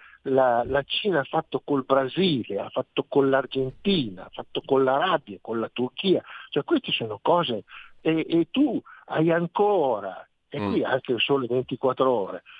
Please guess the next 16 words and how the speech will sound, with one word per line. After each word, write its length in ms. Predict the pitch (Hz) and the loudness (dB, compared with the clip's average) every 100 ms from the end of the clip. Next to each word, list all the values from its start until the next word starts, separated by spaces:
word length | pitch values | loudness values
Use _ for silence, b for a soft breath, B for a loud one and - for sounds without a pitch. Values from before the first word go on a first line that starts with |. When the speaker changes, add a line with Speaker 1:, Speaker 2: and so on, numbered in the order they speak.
| B - | B -2
Speaker 1:
cavolo, 380 | 135 104 92 - | 0 0 -4 -4
quando 260 | 123 123 | -2 0
lo 120 | 113 | 0
scorso 400 | 113 123 123 - | -2 0 0 2
anno 260 | 123 139 131 | 2 4 2
hanno 120 | 113 | 0
dato 240 | 120 120 117 | 0 0 0
il 60 | |
premio 300 | - 123 113 | -2 -2 0
Nobel 440 | 117 127 117 98 98 | 2 4 2 -2 -6
a 140 | 120 | -4
tre 220 | 120 123 123 | -2 0 2
della 180 | 117 110 | 2 -2
finanza, 600 | 123 123 135 120 107 101 | 0 2 2 0 -4 -10
compreso 500 | - 107 - 117 110 | -12 -10 -4 -2 0
Bernanke, 760 | 117 104 127 143 180 - 110 | 0 2 2 2 2 -2 -8